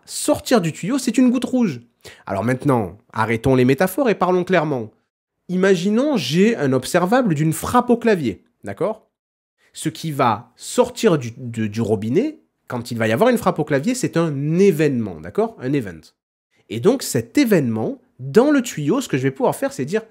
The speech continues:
je vais transformer cet événement et dans, je vais prendre à la place de cet événement la valeur qui est dans mon input. Qu'est-ce qui va sortir donc du tuyau ? Ça n'est plus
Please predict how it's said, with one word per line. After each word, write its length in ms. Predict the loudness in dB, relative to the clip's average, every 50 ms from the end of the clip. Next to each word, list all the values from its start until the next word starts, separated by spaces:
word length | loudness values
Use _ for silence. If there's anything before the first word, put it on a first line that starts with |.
| _ _ _ _ _ -16
je 180 | -10 -6 -4
vais 140 | 0 0 0
transformer 440 | 0 0 0 0 2 2 2 2 2
cet 220 | 2 0 -2 -2
événement 420 | 0 0 0 0 0 0 0 -2 -2
et 120 | -4 -6
dans, 360 | -6 0 2 4 4 4 2 0 -4
je 260 | -10 -8 -6 -2 0
vais 100 | 0 0
prendre 300 | 0 0 0 0 2 2
à 60 | 2
la 120 | 2 0 0
place 220 | 2 2 2 2
de 60 | 2
cet 180 | -2 -4 -6 -4
événement 360 | -2 0 0 0 0 0 0
la 180 | 0 0 0 0
valeur 600 | -2 -2 0 2 2 4 4 2 2 0 0 -2
qui 200 | -6 -6 -2 -2
est 40 | 0
dans 140 | 0 0 -2
mon 160 | 0 0 0
input. 420 | -2 -2 -6 -6 -8 -14 -16 -18 _ _ _ _ _ _ _ _ _ _ _ _
Qu'est-ce 220 | -6 -4 -4 -4 -4
qui 120 | -4 0
va 120 | 0 0 0
sortir 520 | 0 2 2 2 2 2 0 0 0 2
donc 160 | 0 -2 -2 -2
du 120 | -4 -6
tuyau ? 460 | -8 -10 -10 -8 -8 -6 -8 -8 -10 _ _ _ _ _
Ça 140 | -12 -10
n'est 140 | -8 -8 -8
plus 420 | -8 -6 -4 -2 0 0 0 -2